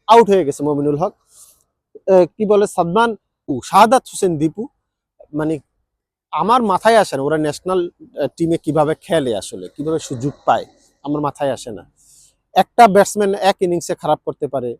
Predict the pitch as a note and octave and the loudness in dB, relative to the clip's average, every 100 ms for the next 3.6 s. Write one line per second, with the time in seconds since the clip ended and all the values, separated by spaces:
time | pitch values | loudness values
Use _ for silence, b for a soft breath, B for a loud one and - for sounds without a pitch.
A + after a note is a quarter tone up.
0 | _ _ _ _ G3 A3 - A#3 A3+ F#3+ | _ _ _ _ -2 0 2 2 2 0
1 | F#3 F#3 F#3 - F#3 F#3 E3 - _ D3 | -2 -4 -8 -4 -2 -2 -4 -12 _ -8
2 | D3 F#3 - F3+ E3+ _ _ _ - G3+ | -2 -2 -2 -4 -4 _ _ _ -2 2
3 | G#3 G#3 F#3 E3+ D#3+ | 2 2 0 -2 -2